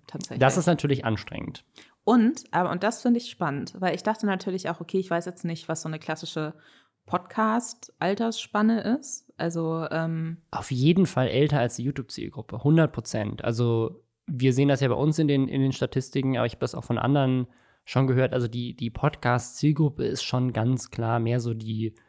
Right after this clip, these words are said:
Speaker 2: Millennial-Zielgruppe. Das ist ni-, es ist nicht Gen Z, die ich jetzt hier bei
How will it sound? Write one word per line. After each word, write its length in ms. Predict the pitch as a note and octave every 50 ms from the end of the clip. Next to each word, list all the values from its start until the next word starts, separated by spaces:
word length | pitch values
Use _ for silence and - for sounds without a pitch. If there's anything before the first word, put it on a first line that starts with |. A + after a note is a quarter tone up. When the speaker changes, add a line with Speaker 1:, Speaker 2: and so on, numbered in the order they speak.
| _ _ _ _ _ _ _
Speaker 2:
Millennial-Zielgruppe. 1400 | A#2+ A#2 A#2+ A2+ A#2 B2 D3 D#3 C#3 C3+ B2 A#2 A2+ A2 G#2 - - - - C#3 C3 A#2 G#2+ A#2+ A#2 - A2+ G#2
Das 120 | G2+ G2+ -
ist 60 | -
ni-, 200 | A#2+ B2 C3+ C#3
es 100 | B2 A#2
ist 120 | A#2 A2+
nicht 240 | D3 D#3 D3+ - -
Gen 240 | - C3+ C3 C3 B2+
Z, 80 | A2+ A#2+ C3+ D3+ E3 E3 D#3+ C3
die 120 | C3+ C#3 C3
ich 100 | B2 -
jetzt 220 | B2 A#2+ - -
hier 180 | - B2 B2 A2+
bei 500 | A2+ A2+ A2+ A2+ A2 A2 G#2+ A2 A2